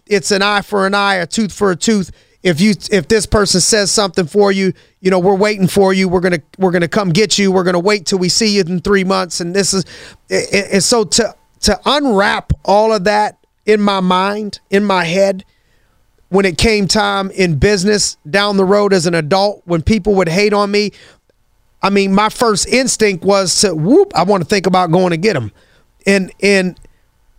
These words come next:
obviously you can't do stuff like that. You think about, you know, LeBron James, you think about Tom Brady, Bill Belichick, you think about the best players,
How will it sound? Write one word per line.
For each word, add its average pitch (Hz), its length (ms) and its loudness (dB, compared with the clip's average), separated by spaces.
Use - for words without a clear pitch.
obviously 202 600 0
you 185 160 0
can't 208 380 0
do 247 180 2
stuff 160 360 -2
like 127 240 -4
that. 135 260 -6
You 185 140 4
think 262 260 0
about, 196 480 0
you 196 120 2
know, 185 140 2
LeBron 190 520 2
James, 202 480 0
you 180 60 -4
think 208 220 -2
about 190 320 0
Tom 202 340 0
Brady, 196 360 0
Bill 190 260 2
Belichick, 208 680 -2
you 190 60 -8
think 214 220 -2
about 196 280 -2
the 175 80 -2
best 196 320 -2
players, 208 580 0